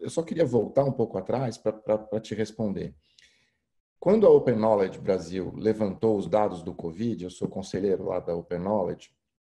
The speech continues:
noventa por cento dos estados não tinham os dados, é, adequados pra informar o cidadão. Quem tinha os dados adequados pra informar o cidadão? Pernambuco, Ceará. Por quê?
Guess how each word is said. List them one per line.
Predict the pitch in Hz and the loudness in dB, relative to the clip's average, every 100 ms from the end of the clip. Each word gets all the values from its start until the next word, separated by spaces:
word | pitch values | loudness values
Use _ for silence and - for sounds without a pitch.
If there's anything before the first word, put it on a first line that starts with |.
| _ _ _ _ | _ _ _ _
noventa | 131 127 147 165 156 | -2 2 2 2 0
por | - | -4
cento | - 113 117 | -12 -12 -10
dos | 101 92 | -12 -12
estados | 95 - 123 104 82 - - _ _ _ _ _ | -10 -6 -4 -4 -6 -14 -20 _ _ _ _ _
não | - 131 | -2 -2
tinham | 131 120 120 | 0 0 0
os | 123 | 0
dados, | 104 107 110 110 104 - - - - | 2 4 4 0 -4 -8 -20 -10 -4
é, | 98 95 92 92 90 85 82 - - | -2 0 -2 -4 -6 -8 -10 -14 -8
adequados | 101 107 - 104 104 113 110 | -2 -2 0 0 0 -2 -6
pra | - 107 104 | -6 -2 0
informar | 107 107 113 101 | -2 -2 -2 0
o | 101 | -4
cidadão. | - 107 110 87 139 - _ _ _ _ _ _ | -4 -2 -2 -4 -12 -16 _ _ _ _ _ _
Quem | 220 | -2
tinha | 208 160 | -2 -2
os | 139 | -2
dados | - 104 101 | 2 2 2
adequados | 98 98 - 98 92 - | -4 -4 -2 -2 -2 -6
pra | 95 | -8
informar | 90 98 92 | -8 -8 -8
o | 87 | -8
cidadão? | - 92 90 95 - _ _ _ _ _ | -8 -8 -8 -10 -20 _ _ _ _ _
Pernambuco, | - 151 139 120 151 - 165 - _ _ | 0 2 2 0 -2 -4 -12 -14 _ _
Ceará. | - - 127 127 - - - _ _ _ _ _ _ _ _ | -10 -2 0 0 -2 -6 -14 _ _ _ _ _ _ _ _
Por | 175 - | -4 0
quê? | 113 90 - | 0 0 -4